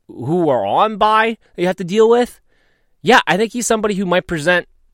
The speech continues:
a f-, home run flyer flex play even against San Francisco forty-niners, because the Packers, are, I think, are gonna have to throw the ball more so than not in order to get some offense against them. And I think it might actually surprise some people, but I think it's going to be a higher scoring game than people are anticipating as well.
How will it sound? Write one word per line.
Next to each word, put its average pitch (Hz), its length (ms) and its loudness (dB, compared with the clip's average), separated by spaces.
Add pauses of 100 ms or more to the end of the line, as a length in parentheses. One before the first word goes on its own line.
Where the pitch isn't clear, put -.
(680)
a 143 180 2
f-, - 160 -8
home 180 300 -2
run 175 160 2
flyer 175 340 0
flex 185 300 -2
play 180 280 -2 (420)
even 208 220 -2
against 208 240 -2
San 190 140 -4
Francisco 165 300 -8
forty-niners, 120 440 -4
because 127 160 -10
the - 60 -12
Packers, 160 380 0
are, 156 120 -6
I 139 60 -2
think, 156 220 -8
are 139 80 -6
gonna 135 160 -2
have 135 100 -10
to 113 80 -18
throw 131 220 -6
the 135 80 -4
ball 139 280 0 (360)
more 131 240 -2
so 135 180 -2
than 120 160 -4
not 117 300 0 (440)
in 143 100 -4
order 131 300 2
to 107 80 -6 (260)
get 139 100 -4
some 127 180 -4
offense 117 380 0
against 101 260 -10
them. 57 200 -16 (400)
And 170 100 4
I 185 40 4
think 240 140 -2
it 254 80 2
might 214 220 0
actually 156 300 -4
surprise 139 360 -4
some 139 80 -10
people, 139 240 -10
but 127 120 0
I 123 60 0
think 170 140 -6
it's 175 80 -6
going 151 160 -4
to 147 60 -4
be 135 100 0
a 123 60 2
higher 117 260 -2
scoring 117 360 -8
game 117 200 -8
than 110 80 -6
people 113 260 -8
are 107 60 -2
anticipating 92 560 -12
as 90 100 -20
well. 80 240 -14